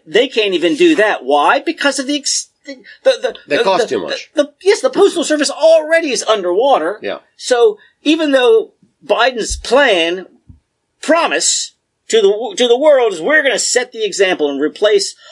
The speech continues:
Speaker 1: all these internal combustion, combustion, uh, cars with, with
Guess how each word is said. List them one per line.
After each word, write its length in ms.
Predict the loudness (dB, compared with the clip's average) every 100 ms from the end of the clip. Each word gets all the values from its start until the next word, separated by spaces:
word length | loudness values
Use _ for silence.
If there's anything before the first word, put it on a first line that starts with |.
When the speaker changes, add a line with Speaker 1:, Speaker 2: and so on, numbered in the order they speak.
| _ 0
Speaker 1:
all 280 | 4 4
these 200 | 2 -2
internal 380 | -4 -2 -2 0
combustion, 640 | -2 2 0 2 -2 -4 -8 -20 _ _ -6
combustion, 560 | -2 0 0 -2 -2 0
uh, 140 | -2
cars 340 | 2 2 2 0
with, 280 | -4 -4 -6 _ _ _ _ _ _ _ _ _ _ _
with 280 | -4 -4 -4